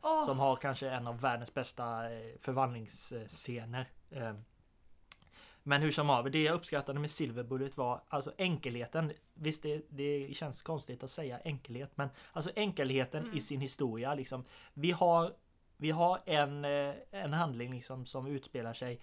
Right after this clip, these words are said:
Speaker 2: även här med barn.
Speaker 1: Ja.
Speaker 2: Som, eh,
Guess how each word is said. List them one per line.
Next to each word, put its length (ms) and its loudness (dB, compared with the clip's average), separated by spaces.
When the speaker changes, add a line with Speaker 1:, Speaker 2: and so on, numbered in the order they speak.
Speaker 2:
även 280 2
här 240 4
med 180 -2
barn. 360 0
Speaker 1:
Ja. 220 -4
Speaker 2:
Som, 600 -2
eh, 240 -2